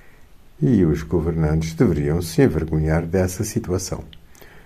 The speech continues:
Eu quis saber, procurei saber qual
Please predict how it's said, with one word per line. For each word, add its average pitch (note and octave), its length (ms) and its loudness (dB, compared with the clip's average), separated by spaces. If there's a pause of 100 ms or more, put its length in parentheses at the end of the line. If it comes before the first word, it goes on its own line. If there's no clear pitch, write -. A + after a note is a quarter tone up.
(1400)
Eu C#3 120 6
quis - 320 -2
saber, F2 560 2
procurei F2 400 0
saber F#2 640 0
qual F2+ 420 4